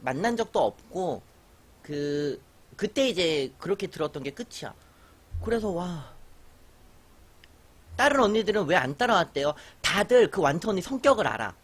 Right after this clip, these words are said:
내가 말했잖아요. 그 무리에서 그 언니만 완트였다고. 딴 언니들은 다 수술을 아직 안 했어. 그러니까 얘 건들면은, 얘 건들면은 이렇게 된다는 걸 아는 거야.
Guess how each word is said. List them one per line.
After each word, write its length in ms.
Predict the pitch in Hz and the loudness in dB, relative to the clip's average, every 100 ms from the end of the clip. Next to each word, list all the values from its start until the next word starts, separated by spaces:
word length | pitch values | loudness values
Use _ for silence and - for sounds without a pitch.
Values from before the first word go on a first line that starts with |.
| _ _ - - | _ _ -20 0
내가 120 | 196 180 | 4 6
말했잖아요. 720 | 156 220 208 147 139 143 90 - - - - _ | 4 4 2 2 0 -2 -6 -14 -20 -20 -20 _
그 280 | 175 214 208 | -4 -2 -2
무리에서 880 | 147 160 196 185 151 214 208 110 - - | -2 -4 4 4 4 6 6 4 -2 -4
그 180 | 247 | 4
언니만 360 | 247 180 208 185 | 4 4 2 2
완트였다고. 800 | 120 127 160 120 98 95 87 76 - _ - - - | 2 -2 -4 -4 -6 -8 -12 -18 -20 _ -20 -4 2
딴 160 | 285 | 4
언니들은 400 | 269 254 220 214 | 4 2 2 0
다 140 | 170 165 | 0 -6
수술을 360 | 254 262 254 | -6 0 4
아직 200 | 175 135 | 4 2
안 180 | 117 127 | -4 -4
했어. 480 | 160 - 110 107 87 _ - _ - - | -4 -6 -6 -6 -8 _ -20 _ -20 -18
그러니까 500 | - 202 208 - 226 - - - 165 | 0 4 4 4 2 2 -6 -4 6
얘 200 | 214 254 | 8 8
건들면은, 800 | - 165 170 202 202 190 190 - - - - _ _ _ - _ 151 | 4 -4 0 0 2 -2 -2 -6 -20 -20 -20 _ _ _ -20 _ 0
얘 140 | 220 | 2
건들면은 840 | 220 180 170 202 185 175 165 254 247 - - - _ | 2 -2 4 4 4 0 2 0 -4 -16 -20 -20 _
이렇게 280 | 180 247 233 | -2 0 0
된다는 340 | 165 160 151 | 0 0 -2
걸 120 | 139 131 | -4 -4
아는 320 | 113 131 131 | -4 -6 -6
거야. 280 | 98 90 | -6 -10